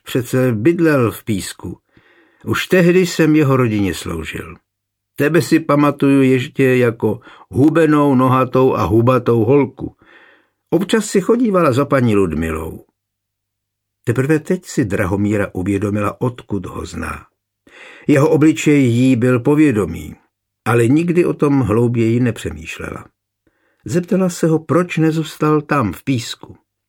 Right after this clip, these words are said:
"Služba u pana Eliáše je dobrá," opáčil. Na okamžik se zarazil a pak důvěrně dodal: "Tobě to jistě mohu říci.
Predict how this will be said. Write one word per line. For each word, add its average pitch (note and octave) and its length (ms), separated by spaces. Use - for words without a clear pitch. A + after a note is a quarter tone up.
"Služba A#2+ 540
u B2 100
pana A2+ 300
Eliáše A#2+ 480
je D3 100
dobrá," D#3 520
opáčil. - 640
Na F2+ 80
okamžik G#2+ 440
se - 120
zarazil A#2 720
a - 80
pak G2 160
důvěrně G2 720
dodal: F#2 500
"Tobě D#2+ 340
to - 160
jistě F2 400
mohu D#2+ 260
říci. A#2+ 480